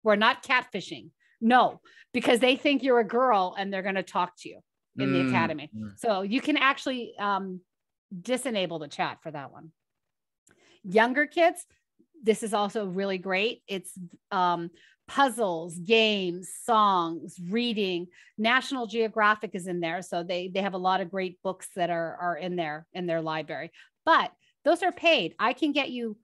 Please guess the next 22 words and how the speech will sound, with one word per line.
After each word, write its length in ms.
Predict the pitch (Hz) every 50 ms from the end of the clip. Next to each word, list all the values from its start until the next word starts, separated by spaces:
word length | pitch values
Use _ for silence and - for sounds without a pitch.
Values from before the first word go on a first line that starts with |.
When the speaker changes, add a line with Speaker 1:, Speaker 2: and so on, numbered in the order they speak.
| _ _ -
Speaker 1:
National 480 | 208 208 214 233 240 - 277 269 254 226
Geographic 600 | 214 233 214 208 196 196 180 185 - 214 202 -
for 120 | 254 247
free 420 | 247 - - 349 302 - - - _ _ _ -
by 180 | 214 214 208 -
Epic. 320 | - 294 302 - - 113 - _ _ _ _ _ _ _
Epic 320 | - 233 240 - 302 - 294
is 180 | 277 240 - - _ _ _
down 280 | 247 226 226 233 233 214
here 160 | 233 208 190
somewhere. 380 | - - 175 165 147 139 143
It's 200 | 123 170 190 -
an 80 | 220 214
Epic 300 | 214 208 202 - 214 -
library. 560 | 196 185 170 165 151 - 104 87 98 104 123 _ _ - - - - - _ -
And 180 | 214 208 214
I've 160 | 214 208 202 214
also 300 | 214 226 226 - 254 233
done 220 | 226 226 208 208
reviews, 680 | 190 196 196 175 180 202 226 247 277 285 294 302 302 - - - - _
Fun 440 | - - - 233 220 220 233 240 233
Brain. 500 | 233 240 233 233 233 226 233 233 226